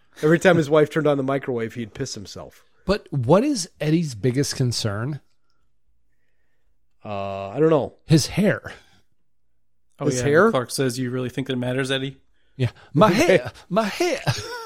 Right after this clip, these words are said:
Speaker 2: <laughs> But Clark takes off, and it is
Speaker 3: Later, dudes.
Speaker 2: like he's shot out of a cannon. <laughs>
Speaker 1: You're right.
Speaker 2: Flying down the hill. He would be dead.
Speaker 1: Sure.
Speaker 2: And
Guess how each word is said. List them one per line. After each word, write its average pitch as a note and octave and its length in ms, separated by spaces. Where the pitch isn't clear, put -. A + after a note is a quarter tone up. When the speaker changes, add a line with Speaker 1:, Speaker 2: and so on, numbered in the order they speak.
Speaker 2:
<laughs> G#3 100
But D3 240
Clark G#3 360
takes E3+ 280
off, A#2 280
and D#3+ 380
it D3+ 140
is C#3+ 280
Speaker 3:
Later, F3+ 220
dudes. D#3+ 440
Speaker 2:
like C3 120
he's C#3+ 120
shot C3 320
out C3+ 140
of B2 100
a - 40
cannon. A2 460
<laughs> A4+ 220
Speaker 1:
You're E3+ 200
right. C#3+ 240
Speaker 2:
Flying A3 500
down F#3+ 140
the D#3+ 80
hill. C3 200
He B3 160
would D#4+ 120
be C#4 140
dead. C3 380
Speaker 1:
Sure. C#3 420
Speaker 2:
And E3 200